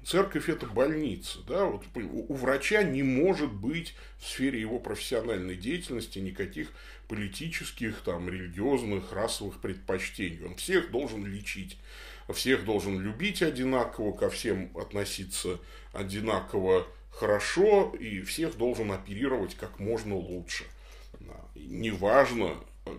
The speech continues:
каких политических взглядов придерживается пациент. Ну вот. А кто имеет другое мнение, пусть, пожалуйста, его имеет где-нибудь у себя в другом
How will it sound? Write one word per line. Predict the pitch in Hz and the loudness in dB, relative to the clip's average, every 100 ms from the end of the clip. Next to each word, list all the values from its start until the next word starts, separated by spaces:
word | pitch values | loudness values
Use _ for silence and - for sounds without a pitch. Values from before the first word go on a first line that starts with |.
| - | -6
каких | - 98 98 - | -4 -2 -4 -8
политических | 98 98 95 85 - 92 90 | -4 -4 -4 -8 -8 -8 -10
взглядов | 92 98 85 - | -2 0 0 -4
придерживается | - 85 90 95 82 85 85 - - | -10 -8 -4 -4 -4 -8 -8 -10 -10
пациент. | - - 82 - - - - - - - - - - - - - - - - - - - - | -10 -8 -8 -12 -16 -18 -18 -18 -18 -18 -18 -18 -16 -16 -16 -18 -18 -18 -18 -18 -18 -18 -6
Ну | 151 147 139 131 117 | 2 4 4 4 2
вот. | 98 90 87 | 2 0 2
А | 104 | 0
кто | - 156 | 2 4
имеет | 147 147 147 123 | 6 6 6 4
другое | 117 131 131 214 202 | 0 0 2 2 4
мнение, | 180 170 160 156 147 | 6 6 4 4 2
пусть, | - 147 - | 0 -8 -6
пожалуйста, | - 98 117 113 - - | -2 0 2 0 -2 -6
его | 95 98 95 95 | -4 -4 -2 -2
имеет | 90 107 123 92 - | -2 -2 -2 -2 -6
где-нибудь | 87 95 95 85 87 - - - - - | -8 -4 -4 -6 -10 -12 -14 -14 -16 -14
у | 120 | -10
себя | - 110 85 95 117 123 | -8 -8 -2 0 0 -2
в | 98 | -10
другом | 85 85 92 98 | -10 -8 -4 -4